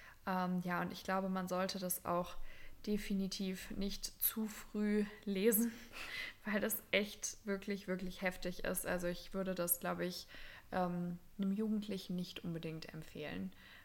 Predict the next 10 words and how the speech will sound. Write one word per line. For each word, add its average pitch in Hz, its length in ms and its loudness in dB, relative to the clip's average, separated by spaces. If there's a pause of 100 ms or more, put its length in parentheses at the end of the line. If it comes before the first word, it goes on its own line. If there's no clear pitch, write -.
(120)
weil 170 180 -2
das - 200 -6
halt 170 200 -6
alles 165 340 -6
so, 160 320 -6 (320)
ja, 185 100 -4
so 190 100 -6
krass - 260 -10
beschrieben 170 480 -8 (160)
ist. - 200 -12